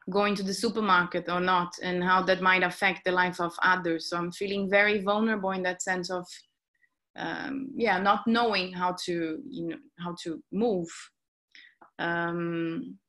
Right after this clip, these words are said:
and then also trying to be with this paradox of influencing for a change, for a positive change, but, but being on the tension of,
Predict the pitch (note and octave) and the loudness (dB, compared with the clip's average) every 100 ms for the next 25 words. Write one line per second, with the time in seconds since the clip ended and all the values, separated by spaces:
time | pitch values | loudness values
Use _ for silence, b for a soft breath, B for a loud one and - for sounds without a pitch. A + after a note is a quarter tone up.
0 | _ _ _ - B B G#3+ A3 A3 A3+ | _ _ _ -20 B B 0 4 4 4
1 | G#3+ A#3 B3 C4+ C4 C4 B3+ B3+ D4 C4+ | 4 2 2 2 2 0 2 6 6 6
2 | B3+ G3 A#3+ B3+ B3 G3+ G#3+ - A#3 A#3+ | 4 4 4 4 2 -2 -6 0 4 6
3 | B3 G3 F3 F3 - - F#3 F3+ - - | 6 4 2 0 -4 -2 -2 -2 -12 -14
4 | - _ _ _ _ _ _ _ - C4+ | -20 _ _ _ _ _ _ _ 4 6
5 | C#4 C#4 G#3 G3 F#3 F#3 F3+ F3+ F#3 _ | 6 4 0 0 -2 -4 -4 -6 -8 _
6 | _ _ b b b b b _ _ _ | _ _ b b b b b _ _ _
7 | _ _ _ _ - - G3 F#3+ F#3+ A#3 | _ _ _ _ -6 2 2 2 2 0
8 | - - G#3+ G3+ A#3 A3+ G#3 G3 E3+ F#3 | -2 2 2 2 2 2 2 -2 -4 -4
9 | E3 E3+ - G3 F#3+ - G3 F#3+ - - | -4 -6 0 0 0 0 2 2 -2 -14
10 | _ _ _ _ _ _ _ _ - G3 | _ _ _ _ _ _ _ _ -12 -4
11 | F#3 B3+ B3+ A#3 G#3+ A#3 A#3+ A#3+ A#3+ G#3 | 2 4 6 4 2 2 0 2 0 0
12 | G3 G3+ F#3+ | 2 2 0